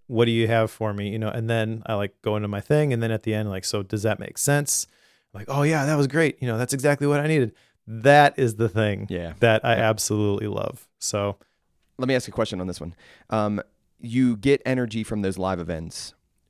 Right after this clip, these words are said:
Speaker 2: Do you find yourself, 'cause you've, you've admitted you're an introvert, do you
Speaker 1: <laughs>
Speaker 2: find
Speaker 1: Yep.
Speaker 2: yourself on the tail end of that, that, like, a half hour later, an hour later, you're just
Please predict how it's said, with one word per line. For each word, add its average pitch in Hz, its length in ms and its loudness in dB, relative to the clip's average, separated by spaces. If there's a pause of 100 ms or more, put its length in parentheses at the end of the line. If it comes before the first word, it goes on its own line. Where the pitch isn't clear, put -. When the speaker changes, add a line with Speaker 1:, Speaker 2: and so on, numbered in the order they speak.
Speaker 2:
Do 104 120 -4
you 110 120 2
find 120 380 -2
yourself, 107 480 -4
'cause 101 160 -8
you've, 101 280 -4
you've 101 160 -8
admitted 101 540 -2
you're 98 180 0
an 95 80 -2
introvert, 90 460 -8 (420)
do 165 80 2
you 120 60 0
Speaker 1:
<laughs> - 100 0
Speaker 2:
find 120 140 2
Speaker 1:
Yep. 120 80 0
Speaker 2:
yourself 123 220 0
on 110 80 -4
the 92 100 -4
tail 117 400 -2
end 113 160 0
of 82 140 -4
that, 82 360 -4
that, - 120 -6
like, 92 180 -4
a 95 60 -4
half 107 340 -4
hour 104 260 -2
later, 98 380 -2
an 87 100 -4
hour 95 300 -2
later, 87 380 -4
you're 90 140 -4
just 85 260 -12